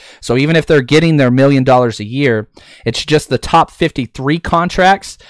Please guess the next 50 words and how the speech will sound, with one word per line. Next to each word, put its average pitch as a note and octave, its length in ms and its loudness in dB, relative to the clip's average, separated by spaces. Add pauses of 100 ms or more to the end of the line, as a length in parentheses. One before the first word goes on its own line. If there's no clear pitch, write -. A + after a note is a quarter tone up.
(120)
that B2+ 220 -2
make C3+ 200 0
up C3+ 140 -2
the A2+ 140 -6
salary B2+ 400 0
cap B2 300 -2
number. A2+ 440 -4 (240)
So, C3 300 2
Mark, D#3+ 420 2
the B2+ 240 -8
reason F3+ 340 -4
why E3 140 2
you D#3+ 120 4
want D#3 200 4
all B2+ 140 2
ninety C3+ 520 0 (160)
is A2+ 280 -6
injuries. F#3+ 640 -2 (180)
Uh, A2+ 360 -6 (480)
guys D3 320 2
like D3 200 2
Emmanuel C#3+ 460 2
Mosley, E3+ 680 -2 (100)
like, A#2 160 -6
he F3 140 0
would F3+ 140 2
have D3+ 100 0
been D#3 300 0
a B2 280 0
victim C#3+ 340 -4
of C3+ 80 -4
that. D3 220 2
He C#3 120 -6
was C3+ 300 -2
cut - 240 -4
by G#2 200 -6
us A#2 200 -8
and A2+ 140 -8
brought A#2 240 -4
back. A#2 380 -2 (220)
Marcel C3 360 0
Harris C3+ 320 0
was C3+ 220 -2
cut - 280 -4
by A2+ 160 -2
us A2 160 -6
and G#2+ 80 -8
brought G#2 200 -6
back. A2+ 240 -4
So A2+ 200 -8